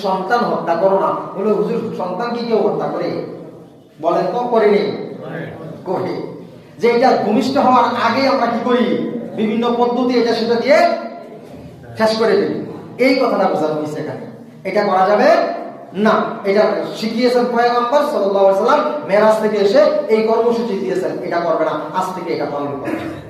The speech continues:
দারিদ্রতার ভয়ে সন্তান হত্যা করা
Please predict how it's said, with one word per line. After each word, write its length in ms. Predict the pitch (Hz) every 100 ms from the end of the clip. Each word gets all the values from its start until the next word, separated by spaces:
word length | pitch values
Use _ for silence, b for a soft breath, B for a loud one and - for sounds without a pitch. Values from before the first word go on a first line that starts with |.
| - - B B B B B -
দারিদ্রতার 520 | 196 196 226 214 196
ভয়ে 160 | 190 185
সন্তান 240 | 175 196
হত্যা 280 | - - 196
করা 360 | 208 - -